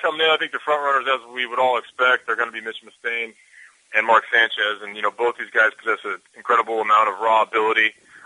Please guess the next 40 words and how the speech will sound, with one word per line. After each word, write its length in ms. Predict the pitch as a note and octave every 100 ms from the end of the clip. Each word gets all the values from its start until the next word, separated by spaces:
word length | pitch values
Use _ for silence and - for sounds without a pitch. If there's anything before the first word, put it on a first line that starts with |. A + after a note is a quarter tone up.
| -
I 80 |
think 400 | A2+ B2 A#2 - - _
from 160 | B2
a 40 | A2
prototypical 600 | - B2 - A#2 A#2 A2
quarterback, 580 | B2 A#2 A2+ A2+ G#2+ -
pa-, 240 | B2 A#2+ A2+
like, 180 | G#2 -
pocket 320 | C#3 - -
passing 380 | A#2+ A#2+ A#2+ G#2+
quarterback 480 | A2+ G#2 G2+ G#2 - _ _ -
standpoint, 520 | - A#2+ A#2 - G#2 G#2
you're 120 | G#2+
gonna 140 | G#2+
look 140 | A2+ A2
at 80 | - A#2+
Sanchez 440 | A2+ - A2 G#2
and 80 | G#2 A2
say, 120 | G#2+
"Well, 160 | G#2+
he's 140 | A2 G2+
probably 640 | - A#2+ A#2 A2+ A2+ G#2 _ _ _ -
a 40 |
little 100 | A#2
bit 140 | A2+ A2+
better 260 | A#2 A2
equipped." 460 | G#2 - A#2+ A2 -
You 60 | G2+
know, 180 | G2+
he's 160 | G#2 G2
a 80 | G2+
little 140 | A2
bit 200 | A2 G#2
taller. 340 | A#2+ A2+ A2+ A2
And, 100 | A2+ A2+ A2+
you 60 | A2
know, 80 | G#2
he 60 |
has 140 | G#2+
a 60 | G2+